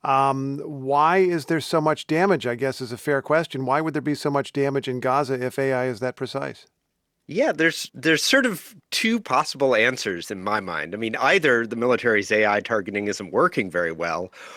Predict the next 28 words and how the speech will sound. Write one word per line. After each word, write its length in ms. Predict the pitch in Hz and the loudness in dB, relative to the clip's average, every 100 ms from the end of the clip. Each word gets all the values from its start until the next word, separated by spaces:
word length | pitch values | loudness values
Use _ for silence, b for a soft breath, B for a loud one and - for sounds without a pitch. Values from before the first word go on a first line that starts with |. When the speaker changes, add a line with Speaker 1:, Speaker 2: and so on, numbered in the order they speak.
| B B - | B B 0
Speaker 2:
or 460 | 160 185 196 175 127 | 6 8 8 6 4
the 200 | 123 123 | 2 2
Israeli 400 | 104 123 113 110 | 4 4 4 2
military 580 | 107 104 98 95 92 | 2 0 2 2 2
has 200 | 95 101 | 0 -4
decided 580 | - 113 113 101 107 95 - | -6 -2 0 2 0 -2 -2
it's 240 | 127 - | -2 0
okay 440 | 120 127 - 127 139 | 2 2 2 2 2
to 80 | 110 | 0
do 180 | 110 | -2
more 160 | 110 113 | 0 0
damage 400 | 104 98 104 - | 2 2 0 -6
and 100 | 95 | -10
kill 220 | - 117 | -2 -2
more 260 | 107 107 101 | 0 -2 -4
civilians 640 | - 95 135 127 95 - | -4 2 4 4 0 -4
to 120 | - 101 | -8 -6
reach 320 | 98 90 - | -4 -4 -4
its 160 | 92 | -6
goals. 540 | - 147 151 101 - - B B B B B - | 0 4 4 2 -2 -16 B B B B B 0
And, 100 | 180 | 4
you 80 | |
know, 140 | 214 226 | 6 4
this 240 | 196 226 | 2 -2
brings 260 | - 302 - | 0 -2 0
up 200 | 233 - _ 139 | -4 -4 _ -2
another 380 | 127 139 143 | 0 2 4
really 540 | 117 107 113 135 131 | 2 0 2 4 4